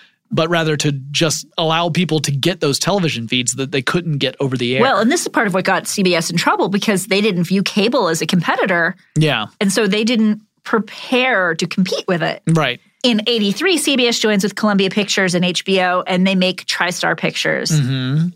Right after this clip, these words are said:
Speaker 2: But then C B S sells its shares to Sony two years later.
Speaker 1: Yeah. No, it wouldn't stick with that
Speaker 2: Mm-mm.
Speaker 1: particular approach. And then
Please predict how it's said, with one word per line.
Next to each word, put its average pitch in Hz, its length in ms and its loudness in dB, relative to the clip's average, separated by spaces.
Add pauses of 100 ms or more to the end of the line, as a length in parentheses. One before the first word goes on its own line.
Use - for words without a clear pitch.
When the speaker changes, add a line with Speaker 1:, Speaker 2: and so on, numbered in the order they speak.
(140)
Speaker 2:
But 226 140 0
then 226 140 0
C 220 120 0
B 214 120 2
S 190 120 -2
sells 180 240 0
its 170 160 -2
shares 165 460 0
to - 100 -8
Sony 165 640 -2
two - 140 -8
years - 200 -4
later. 104 360 -4 (120)
Speaker 1:
Yeah. 127 280 0 (320)
No, 113 260 -4
it 139 140 -2
wouldn't 131 400 -2
stick - 400 -2
with 120 160 -2
that 117 220 -2
Speaker 2:
Mm-mm. 190 80 2
Speaker 1:
particular 113 340 0
approach. 113 420 -4 (760)
And 165 280 0
then 214 600 2